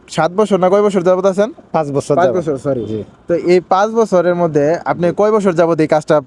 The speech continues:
Speaker 1: মানে, শিখছেন? কয় বছর হয়েছে?
Speaker 2: প্রথমে এক বছর আমি হেল্পারের কাজ করছি।
Speaker 1: আচ্ছা।
Speaker 2: হেল্পারের কাজ করছি, অনেক ওস্তাদে অনেকভাবে অনেক কথা বলে, "এটা
Speaker 1: কথা
Speaker 2: কর,
Speaker 1: শোনায়?
Speaker 2: ওটা কর",
Speaker 1: হ্যাঁ।
Speaker 2: এটা করতে হয়, ধৈর্য ধরে থাকতে হয়।
Speaker 1: মানে, আপনি ছোট হইছেন?
Speaker 2: জি।
Speaker 1: আচ্ছা।
Speaker 2: উনি আমাকে একটা জিনিস শিখাইতে হলে আমি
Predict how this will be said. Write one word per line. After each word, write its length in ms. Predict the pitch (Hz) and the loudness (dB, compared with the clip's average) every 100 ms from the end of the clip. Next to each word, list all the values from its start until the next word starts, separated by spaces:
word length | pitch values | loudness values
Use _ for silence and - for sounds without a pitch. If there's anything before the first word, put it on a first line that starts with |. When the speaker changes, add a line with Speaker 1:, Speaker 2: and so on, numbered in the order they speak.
| - | -4
Speaker 1:
মানে, 260 | 139 139 143 | -2 -2 0
শিখছেন? 360 | 165 135 123 113 | -2 -2 -4 -2
কয় 120 | 156 | 0
বছর 180 | 175 160 | 0 0
হয়েছে? 220 | 127 113 104 | -6 -8 -2
Speaker 2:
প্রথমে 380 | 139 143 180 185 | -2 0 2 2
এক 220 | 170 139 | 2 0
বছর 340 | 151 - 170 | -2 0 0
আমি 200 | 160 151 | 0 0
হেল্পারের 340 | 151 135 127 127 | 0 0 0 0
কাজ 180 | 127 - | -2 -4
করছি। 380 | 107 - 101 95 | -12 -10 -10 -8
Speaker 1:
আচ্ছা। 320 | 120 - 107 - - _ _ - | -8 -8 -12 -12 -20 _ _ -4
Speaker 2:
হেল্পারের 320 | 123 123 147 147 | -2 0 0 2
কাজ 220 | 160 - | 0 0
করছি, 300 | 151 - 160 | -4 0 0
অনেক 440 | 151 151 143 147 | 2 0 -4 -6
ওস্তাদে 340 | 147 - 143 143 | -6 -2 2 2
অনেকভাবে 500 | 143 160 147 151 151 | 2 0 0 0 2
অনেক 220 | 147 147 | 0 0
কথা 220 | 147 151 | 0 0
বলে, 360 | 147 143 135 127 - - _ _ - | 2 2 2 0 -6 -20 _ _ -2
"এটা 120 | 151 | 0
Speaker 1:
কথা 80 | 151 | 2
Speaker 2:
কর, 60 | |
Speaker 1:
শোনায়? 280 | 151 151 147 | 0 0 0
Speaker 2:
ওটা 140 | 156 | 0
কর", 240 | 143 147 147 | 2 0 0
Speaker 1:
হ্যাঁ। 140 | 117 117 | -4 -8
Speaker 2:
এটা 240 | 123 139 | -2 -2
করতে 360 | 131 160 127 170 | 0 -4 -2 0
হয়, 160 | 160 | 2
ধৈর্য 340 | 127 151 131 151 | 2 0 0 0
ধরে 200 | 156 165 - - | 0 -2 -8 -6
থাকতে 300 | 156 - - | -6 -2 0
হয়। 220 | 120 101 - | 0 0 -4
Speaker 1:
মানে, 160 | 131 165 | -4 0
আপনি 280 | 170 180 196 | 0 0 -2
ছোট 220 | 190 202 | 0 2
হইছেন? 480 | 196 147 117 101 123 | 0 -2 -8 -8 -2
Speaker 2:
জি। 300 | 139 131 104 - | 0 0 -2 -12
Speaker 1:
আচ্ছা। 280 | - 104 - | -20 -16 -6
Speaker 2:
উনি 240 | 139 165 | 0 2
আমাকে 300 | 175 170 160 | 2 2 0
একটা 460 | 175 175 170 156 170 | 2 2 0 0 -2
জিনিস 220 | 165 170 | -2 -2
শিখাইতে 320 | 175 156 151 | -2 -2 0
হলে 300 | 160 160 160 | 2 2 2
আমি 440 | 160 151 156 156 | 0 0 -2 -2